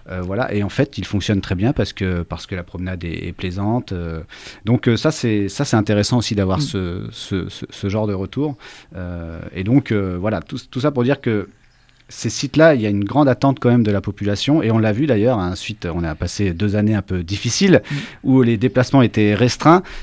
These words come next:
Speaker 1: et, euh, le pic de, sur les trois ans de, de, de comptabilité des, de l'accueil du public, le pic de comptabilité qu'on a eu, c'était, euh, le vingt et un mai, euh, deux mille vingt, enfin juste à la sortie du confinement généralisé, où là on a eu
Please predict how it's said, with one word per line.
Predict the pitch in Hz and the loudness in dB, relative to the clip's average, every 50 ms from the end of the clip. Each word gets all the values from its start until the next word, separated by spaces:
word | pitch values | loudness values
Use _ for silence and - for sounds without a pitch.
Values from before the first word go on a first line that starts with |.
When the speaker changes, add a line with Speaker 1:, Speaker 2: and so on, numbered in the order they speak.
| - - | -10 -6
Speaker 1:
et, | - 107 107 104 | -4 -2 -2 -2
euh, | 101 101 98 98 95 92 | -2 -2 -2 -2 -2 -2
le | 95 104 113 104 | -2 -2 -2 -2
pic | - 139 151 147 123 | 0 0 0 0 2
de, | 107 113 107 107 101 98 98 | 2 2 2 4 2 0 -2
sur | - - 113 | -2 -2 0
les | 107 104 | 0 0
trois | - - - 131 127 120 | 0 2 4 4 6 6
ans | 135 135 | 4 4
de, | 104 101 98 92 | 4 2 -2 -2
de, | 90 85 82 87 82 82 85 85 - | -4 -6 -8 -10 -10 -10 -12 -12 -14
de | 90 92 | -14 -10
comptabilité | - - 131 - 127 117 113 113 113 113 107 - 131 127 | -4 -2 0 2 2 0 0 0 -2 -2 0 0 0 0
des, | 101 98 92 90 | 2 0 -2 -2
de | 87 82 | -2 -2
l'accueil | 98 107 104 110 104 | -4 -2 -2 -2 -2
du | 95 | -2
public, | 87 95 98 117 143 156 - | -4 -6 -2 -2 -2 0 0
le | - 107 101 | -2 -2 -2
pic | 98 - - 135 135 127 - 110 | -2 -2 0 -2 -2 0 0 -2
de | 98 87 82 95 92 | -4 -2 -2 -4 -4
comptabilité | - - 110 98 113 101 104 104 104 98 - 113 | -2 -2 -2 0 0 0 0 -2 0 0 -2 -2
qu'on | - - 101 | -2 0 0
a | 95 92 | 0 2
eu, | 104 123 147 | 2 2 0
c'était, | 147 - 107 101 - - 110 117 110 | 0 -2 -4 -4 -2 -2 0 2 2
euh, | 95 90 | 2 0
le | 92 90 | 0 0
vingt | 85 107 107 104 - | 0 0 0 2 2
et | 113 | 2
un | 104 101 101 | 4 4 4
mai, | 107 113 117 117 110 | 4 4 4 4 2
euh, | 92 90 | 2 0
deux | 82 85 95 | -2 -2 0
mille | 95 95 95 95 95 95 87 | 0 2 2 0 0 0 -2
vingt, | 87 85 98 104 104 123 147 165 160 | -4 -4 -2 -2 0 0 0 0 -2
enfin | 123 - 95 90 | -4 -4 -4 -4
juste | 92 - 160 156 - | 2 2 2 2 4
à | 131 | 2
la | 110 113 | 2 2
sortie | - - 131 - - 165 | 2 0 -2 -2 -2 -2
du | 143 120 | -2 -2
confinement | - 123 127 - - 113 117 123 131 | 0 0 -2 0 0 2 4 4 4
généralisé, | 131 120 113 110 110 101 98 101 95 98 120 147 | 4 4 4 4 4 2 0 0 0 0 2 2
où | 151 113 98 | 2 2 0
là | 95 110 117 | 0 0 0
on | 131 107 | 0 0
a | 95 87 90 | -2 -2 -2
eu | 104 127 | -4 -4